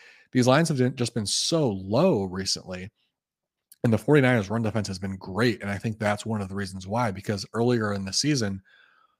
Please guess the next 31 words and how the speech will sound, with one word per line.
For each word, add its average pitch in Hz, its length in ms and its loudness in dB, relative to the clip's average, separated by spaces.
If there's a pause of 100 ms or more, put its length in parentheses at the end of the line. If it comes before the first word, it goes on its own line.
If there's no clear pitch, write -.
(160)
you 113 80 -6
know, 104 80 0
we 107 220 2
had 104 240 -2 (240)
taken 117 320 -2
advantage 104 540 0
of 95 140 -6
their 95 200 -4
great 101 360 -4
run 95 160 -6
defense 90 320 -10
and 98 100 -12
played 104 160 -4
the 98 140 -8
under 113 340 2
a 98 60 -6
few 98 160 -8
times 95 380 -6
and 95 100 -10
won. 104 440 -2 (760)
I 98 60 -4
think 135 260 2
that - 180 -2
the 113 140 2
line 104 320 0
has 113 140 0
over-adjusted, 107 760 0
basically. - 420 -4
Th-, 104 140 -10
we, 113 140 0
they 107 200 -2